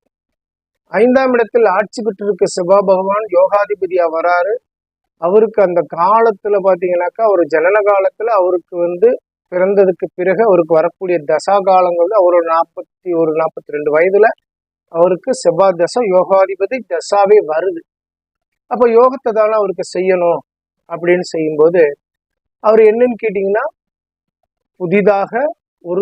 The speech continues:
தொழிலுக்கு முதலீடு பண்ணணும் அப்படின்னு சொல்லி ஒரு விருப்பப்பட்டு முதலீடுக்கான ஏற்பாடு பண்றார்.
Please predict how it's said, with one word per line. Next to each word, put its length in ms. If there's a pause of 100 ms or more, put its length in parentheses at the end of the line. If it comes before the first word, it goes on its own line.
(120)
தொழிலுக்கு 560
முதலீடு 560
பண்ணணும் 480 (280)
அப்படின்னு 360 (100)
சொல்லி 280 (580)
ஒரு 240 (340)
விருப்பப்பட்டு 640 (480)
முதலீடுக்கான 600 (100)
ஏற்பாடு 380
பண்றார். 360